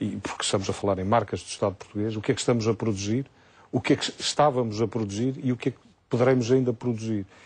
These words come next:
E essa é, é efetivamente, a, no caso, a minha maior preocupação, que é, eh, termos vindo a, a perder, a, a perder, porque, eh, a, a perder um, um, um número elevado de animais.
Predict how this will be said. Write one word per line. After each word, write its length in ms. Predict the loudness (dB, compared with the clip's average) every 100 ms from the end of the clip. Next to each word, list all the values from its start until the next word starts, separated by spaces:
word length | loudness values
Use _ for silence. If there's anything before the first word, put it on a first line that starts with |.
| -20 -12 0
E 160 | 2
essa 200 | 4 4
é, 80 | 2
é 160 | 2 0
efetivamente, 680 | 0 -2 0 0 0 -2 0
a, 140 | -2 -2 -6 -8 -14 -10
no 140 | -4
caso, 240 | 2 2 2
a 20 |
minha 160 | 0
maior 240 | 2 2 2
preocupação, 600 | 2 0 0 -2 0 -4 -6 -18 -20 -20 -20 _
que 80 | 0
é, 140 | 2 2
eh, 460 | 0 0 0 -4 -2
termos 260 | 2 4 2
vindo 520 | 2 2 2 2 2
a, 140 | 4 2
a 20 |
perder, 540 | 4 2 4 4 2 0 -2
a, 260 | 2 2
a 20 | 2
perder, 500 | 2 2 4 2 0
porque, 300 | -6 -2 2 4 2
eh, 440 | 0 0 -2 -2
a, 40 | -2
a 20 |
perder 300 | 0 2 2
um, 80 | 2
um, 840 | 0 -2 -4 -6 -8 -8 -8 0
um 40 | 4
número 240 | 6 6
elevado 360 | 6 6 4 4
de 60 |
animais. 420 | 2 0 -4 -8